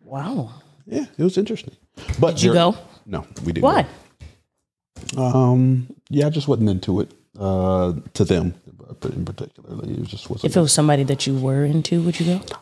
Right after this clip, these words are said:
Speaker 2: I, uh, at that stage in the game, I pro-, more than likely would have.
Speaker 1: Would you have partook?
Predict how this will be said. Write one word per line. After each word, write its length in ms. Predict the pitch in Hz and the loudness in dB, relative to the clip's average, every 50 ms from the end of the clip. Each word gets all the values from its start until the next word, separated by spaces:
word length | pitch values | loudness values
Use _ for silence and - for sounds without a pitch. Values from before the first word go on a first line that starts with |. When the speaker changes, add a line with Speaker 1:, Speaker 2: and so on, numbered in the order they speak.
| _ - | _ -6
Speaker 2:
I, 100 | - - - _ _ _ _ _ | -6 -6 -6 _ _ _ _ _
uh, 260 | - 370 359 349 349 - | -4 -2 0 0 0 -2
at 100 | 254 - | -2 -2
that 260 | 269 277 - - 247 | -2 -4 -4 -6 -8
stage 380 | - - - - 240 254 247 - | -6 -2 0 2 2 2 2 2
in 60 | 262 | 2
the 80 | 254 254 | 2 2
game, 300 | 262 254 254 277 302 - - | 2 2 2 2 2 0 0
I 200 | 202 226 254 269 - | 0 0 0 -2 -2
pro-, 200 | - 240 - 151 | -2 -2 0 2
more 180 | 185 226 240 | 4 4 4
than 100 | 226 220 | 4 2
likely 260 | 220 226 220 214 208 | 2 0 0 0 0
would 180 | 196 202 254 - | 0 0 0 0
have. 280 | 151 95 90 - - - - - - - - - - - - | 0 0 -2 -4 -8 -10 -14 -14 -16 -18 -20 -20 -14 -6 -4
Speaker 1:
Would 120 | 151 131 147 | -2 2 2
you 80 | 147 | 2
have 240 | 139 151 143 123 - | 2 2 0 0 -4
partook? 600 | - - 139 135 127 - - - 160 165 - - | -8 -6 -6 -6 -6 -4 -2 -2 -2 -2 -4 -12